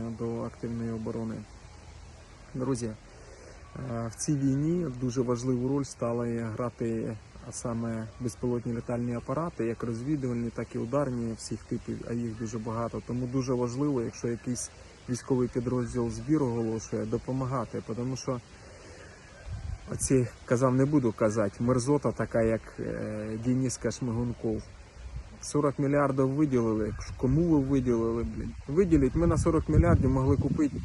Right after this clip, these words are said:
два мільйони F P V-дронів, повірте, і на Бахмуті, і на Запоріжжі, і на Авдіївці зараз інша була б ситуація. Летіли б, херачили їх там і фугасами, і осколками, і П Г Лами.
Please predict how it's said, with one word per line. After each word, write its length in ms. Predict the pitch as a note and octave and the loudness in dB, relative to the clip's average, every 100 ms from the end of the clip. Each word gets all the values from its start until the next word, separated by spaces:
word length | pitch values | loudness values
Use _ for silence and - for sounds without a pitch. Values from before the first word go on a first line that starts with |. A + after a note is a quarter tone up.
| - | -2
два 140 | D3 | 0
мільйони 400 | C#3+ C#3+ - - | 2 4 4 4
F 120 | - | 2
P 220 | - - - | 0 2 2
V-дронів, 420 | - - - - | 6 6 6 4
повірте, 560 | - - - - - | 4 4 6 6 4
і 40 | B2+ | 0
на 120 | C#3+ | -4
Бахмуті, 720 | D#3+ D#3+ - B2+ - B2+ A#2+ - | 0 0 0 -6 -6 -6 -4 -2
і 80 | C3 | -2
на 100 | B2+ | 0
Запоріжжі, 720 | C3 C#3 C#3 C3+ B2 A2+ B2 | -2 2 2 4 2 0 0
і 220 | C3 B2+ | 2 2
на 80 | C#3 | 2
Авдіївці 540 | C3+ - E3 D3+ - - | 8 8 8 6 4 4
зараз 360 | C3+ C3+ C3+ | 4 4 4
інша 280 | A#2+ - C3 | 4 2 -2
була 240 | B2 A#2+ A2+ | -4 -4 -6
б 40 | |
ситуація. 760 | - B2 B2+ C#3 D3 - A#2+ A#2 - - - - - | -6 -10 -2 0 0 0 -4 -4 -10 -20 -20 -20 -6
Летіли 440 | B2+ C3+ - C#3+ | 0 2 4 6
б, 80 | A#2 - | 6 2
херачили 520 | C3+ C#3+ - B2 A#2+ | 6 6 4 0 2
їх 140 | A#2+ G#2 - | 0 -2 -4
там 260 | A#2+ B2 | -2 -2
і 20 | |
фугасами, 640 | A#2+ C3+ B2 D3 - B2 A#2+ | -2 -2 0 0 0 0 0
і 20 | |
осколками, 640 | A#2 - D3 C#3 - A#2+ A#2 | -2 -2 -2 -2 0 -2 -2
і 40 | |
П 160 | - A#2+ | -2 -2
Г 300 | B2 C#3 C#3 | 2 2 4
Лами. 340 | B2 A#2+ | 2 0